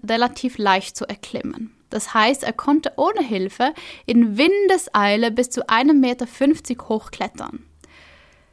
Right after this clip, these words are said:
Und dann wollte er meistens einfach über die letzte Stufe wieder hinunterrutschen, um nochmal hochzuklettern.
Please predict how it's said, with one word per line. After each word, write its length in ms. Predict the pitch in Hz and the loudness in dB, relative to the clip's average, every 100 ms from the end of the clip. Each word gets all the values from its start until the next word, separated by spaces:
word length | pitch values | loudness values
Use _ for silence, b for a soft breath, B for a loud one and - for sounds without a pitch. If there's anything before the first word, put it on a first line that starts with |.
| b b _ _ _ _ _ | b b _ _ _ _ _
Und 140 | 294 | 4
dann 200 | 330 311 | 6 6
wollte 280 | 269 302 339 | 6 4 4
er 200 | 269 269 | 4 6
meistens 460 | 262 240 294 294 - | 6 4 4 2 2
einfach 340 | - 262 277 | 0 0 0
über 240 | 262 285 | 2 2
die 100 | 285 | 4
letzte 360 | 262 294 - 294 | 4 2 0 -6
Stufe 500 | - - 311 320 302 | -6 -2 -2 0 0
wieder 200 | 285 277 | 2 0
hinunterrutschen, 960 | 262 262 349 392 277 - 208 - 285 277 | 0 4 4 2 -4 -2 -6 -2 0 2
um 340 | - 269 262 | 4 4 4
nochmal 440 | 254 359 - 277 208 | 4 2 4 2 4
hochzuklettern. 840 | 190 - - - - - - - | -4 -8 -16 -16 -16 -14 -16 -16